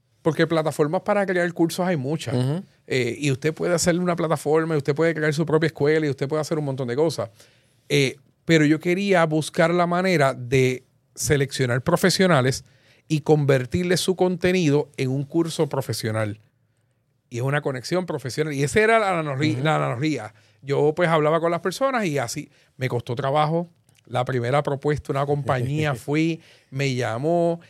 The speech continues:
Speaker 1: me reuní con ellos, le hice propuesta, me pesetearon <laughs> la propuesta porque no entendían,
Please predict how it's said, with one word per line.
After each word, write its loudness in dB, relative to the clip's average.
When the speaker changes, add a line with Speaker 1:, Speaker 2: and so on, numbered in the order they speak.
Speaker 1:
me 0
reuní -2
con -2
ellos, 2
le 0
hice -2
propuesta, -2
me -4
pesetearon -2
<laughs> -10
la 2
propuesta 0
porque 0
no 2
entendían, -2